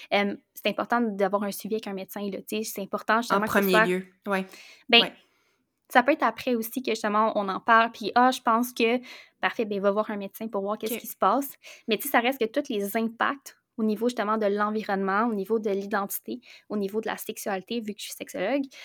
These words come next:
Speaker 1: ça reste
Speaker 2: Mhm.
Speaker 1: quand même qu'on peut venir travailler ça en silo, tu sais, comme, pas en silo, mais comme
Speaker 2: Ouais.
Speaker 1: ensemble, en,
Speaker 2: Ouais,
Speaker 1: en
Speaker 2: en mu-,
Speaker 1: cohésion.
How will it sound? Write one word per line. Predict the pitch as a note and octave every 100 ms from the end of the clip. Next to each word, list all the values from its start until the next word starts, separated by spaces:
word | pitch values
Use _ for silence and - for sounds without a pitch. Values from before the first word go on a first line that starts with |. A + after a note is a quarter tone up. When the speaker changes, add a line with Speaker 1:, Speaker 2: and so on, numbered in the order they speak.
| -
Speaker 1:
ça | -
reste | G#3+ A3+
Speaker 2:
Mhm. | A3+
Speaker 1:
quand |
même | G#3+ A#3+
qu'on | A3+ A3
peut | G3+ G#3
venir | G#3+ A#3+
travailler | - G3+ F#3+ F#3
ça | G3 - A3+ A#3+ _ _ -
en | G3
silo, | - - G#3 B3+
tu | C4
sais, | B3
comme, | G3+ G3 -
pas | -
en | C#4
silo, | C#4 A#3+
mais | B3+ G3+
comme | G#3 -
Speaker 2:
Ouais. |
Speaker 1:
ensemble, | A3 A3 A3+ D#4
en, | G#3 - _ _ _
Speaker 2:
Ouais, | B3+
Speaker 1:
en | A#3
Speaker 2:
en | - G#3+
mu-, | G#3
Speaker 1:
cohésion. | G3+ G#3